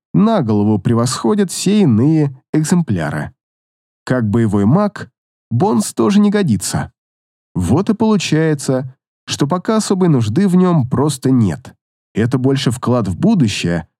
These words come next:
но и ослабление Роули, чем одномоментная выгода. Пусть занимается своими исследованиями, естественно, под присмотром моих людей. После мне пришлось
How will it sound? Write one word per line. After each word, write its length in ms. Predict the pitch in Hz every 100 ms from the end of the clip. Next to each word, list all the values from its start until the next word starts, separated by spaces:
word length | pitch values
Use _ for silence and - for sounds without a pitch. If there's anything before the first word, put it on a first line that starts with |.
| _
но 220 | 85 92
и 60 | 160
ослабление 640 | 240 226 185 160 185 214
Роули, 480 | 135 147 175 160 143 _ _
чем 440 | - 175 147 131 -
одномоментная 840 | 151 151 156 156 151 143 135 135
выгода. 520 | 123 127 110 107 104 101 _ _ _ _ _
Пусть 360 | 104 160 208 170
занимается 600 | 196 190 180 185 180 151
своими 460 | - 113 160 190
исследованиями, 960 | 110 - 95 147 143 143 135 135 123 - _ _ _
естественно, 720 | - 113 113 - 226 208 202
под 180 | 180 160
присмотром 600 | 117 101 113 160 160 165
моих 480 | 156 92 87 131 -
людей. 580 | 113 139 90 78 65 - _ _ _ _ _ _ _ _ _ _ _ _
После 380 | 151 202 - 185
мне 200 | 190 175
пришлось 640 | 143 117 143 170 165 -